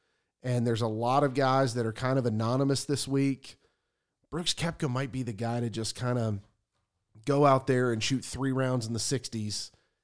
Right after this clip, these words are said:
and win his first green jacket. He's going to win this tournament at some point. Why not this week? So I'm gonna go with Brooks Koepka, really for that reason.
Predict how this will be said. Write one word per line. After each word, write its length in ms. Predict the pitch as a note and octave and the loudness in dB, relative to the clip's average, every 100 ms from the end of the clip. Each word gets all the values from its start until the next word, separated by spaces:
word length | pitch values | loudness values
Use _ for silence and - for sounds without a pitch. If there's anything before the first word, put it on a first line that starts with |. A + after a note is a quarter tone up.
| _ - | _ -8
and 180 | A2+ G#2+ | -4 -2
win 160 | A#2+ | 0
his 140 | B2 A2+ | 0 -2
first 300 | A#2+ A2 - | -2 -2 -2
green 220 | G#2+ G#2+ | -2 -2
jacket. 360 | E3+ E2 - - | -2 -6 -10 0
He's 220 | G3 A3+ | 4 6
going 300 | G#3 G#3 G#3+ | 10 10 10
to 80 | G3 | 6
win 240 | F3 E3+ | 2 2
this 140 | D#3 - | 2 2
tournament 380 | D3+ D3 C#3+ C3+ | 2 4 4 2
at 120 | - | 2
some 180 | C3 A#2 | 0 0
point. 320 | B2 A#2 - | -2 -2 -4
Why 340 | A2+ G#2+ C3 C#3 | -12 0 4 4
not 220 | C3 A#2+ | 2 0
this 200 | A#2+ - | -4 -4
week? 240 | G#2+ G2+ - | -6 -8 -8
So 160 | A2+ | -4
I'm 100 | A2 | -4
gonna 160 | B2+ A#2+ | -2 -4
go 400 | G#2+ G#2 G#2 G2+ _ _ _ _ - | -6 -6 -6 -8 _ _ _ _ -8
with 180 | A#2 A#2 | -6 -4
Brooks 240 | A#2 - | -4 -2
Koepka, 380 | C3+ G#2 - G#2+ D3 | -2 -4 -2 -2 0
really 220 | A#3 F#3+ | -2 -2
for 240 | - D3+ - A#2 | -4 -6 -6 -10
that 220 | G2+ - | -10 -10
reason. 380 | E2 A#2 - | -14 -14 -16